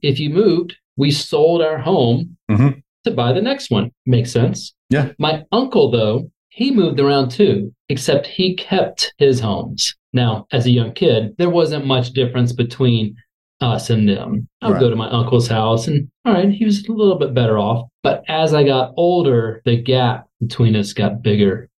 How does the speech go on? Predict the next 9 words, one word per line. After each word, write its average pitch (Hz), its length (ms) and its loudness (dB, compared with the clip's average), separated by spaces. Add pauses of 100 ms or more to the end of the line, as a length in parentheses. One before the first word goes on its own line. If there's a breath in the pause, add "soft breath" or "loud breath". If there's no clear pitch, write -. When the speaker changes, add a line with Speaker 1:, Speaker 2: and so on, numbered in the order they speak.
(140)
Speaker 1:
bigger, 98 440 0
and 101 80 2
bigger. 101 500 -2
Speaker 2:
I, 101 280 0
I 101 60 0
can 101 100 0
imagine. 101 240 -2
Speaker 1:
Now 127 180 4
that, 131 140 -6